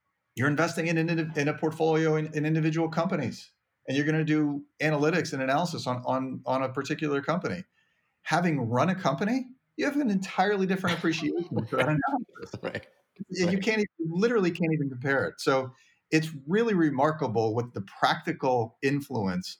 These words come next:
Speaker 1: of running a business has on being a better financial advisor. Um, it's, it's made us far, far better than we were before.
Speaker 2: Yeah.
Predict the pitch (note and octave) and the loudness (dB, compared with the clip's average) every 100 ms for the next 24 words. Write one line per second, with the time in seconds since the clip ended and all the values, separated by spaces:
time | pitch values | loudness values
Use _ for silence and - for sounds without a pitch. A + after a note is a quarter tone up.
0 | - A#2 A2 A2 G#2 A#2 C#3+ C#3+ A#2+ B2 | 0 0 0 -4 0 2 2 0 -2 -2
1 | A#2+ A2+ - G2 F#2 F2 - _ _ - | -2 -4 -2 0 0 -2 -8 _ _ -4
2 | A2+ G#2 B2 A#2+ A#2 G2 G#2 A#2+ A#2+ G#2 | -2 0 0 0 -2 -2 0 0 0 -2
3 | F#2+ G2+ D3 D#3 D#3 D#3 D#3+ F3 F3+ - | 0 -2 -2 -2 0 0 0 -4 -6 -10
4 | _ _ - G#2+ G2+ G2 G2 G2 _ _ | _ _ -2 0 2 2 0 -4 _ _
5 | - A2+ A2+ A2+ - A#2+ B2+ B2+ A#2 A#2 | -12 -6 -4 -4 -6 -4 0 0 0 -2
6 | - _ _ _ - A#2+ A#2+ - B2 F#2+ | -12 _ _ _ -2 0 0 -2 -2 -2
7 | G2+ G2 F#2+ G2 F#2 F#2+ F2+ E2 F#2+ E2 | -2 -2 -2 -2 -2 -4 -4 -6 -6 -6
8 | D#2+ _ _ _ _ _ _ A#2 A2+ | -6 _ _ _ _ _ _ 0 0